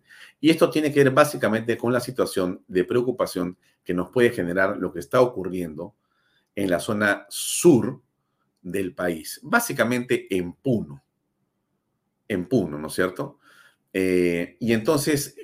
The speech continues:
¿cómo se va a resolver esto? ¿Cómo se está resolviendo esto? ¿Qué impacto tiene eso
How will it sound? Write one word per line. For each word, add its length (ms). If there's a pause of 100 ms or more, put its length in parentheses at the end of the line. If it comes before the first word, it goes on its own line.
(100)
¿cómo 260
se 180
va 220
a 200
resolver 560
esto? 320
¿Cómo 240
se 100
está 240
resolviendo 800
esto? 340
¿Qué 80
impacto 540
tiene 420
eso 280